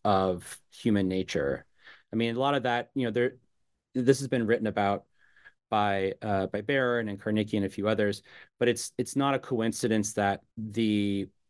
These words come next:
popular awareness of method acting really takes off in the nineteen fifties. Um, it,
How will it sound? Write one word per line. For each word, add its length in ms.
popular 1000
awareness 640
of 100
method 320
acting 520
really 520
takes 340
off 260
in 60
the 60
nineteen 300
fifties. 580
Um, 300
it, 240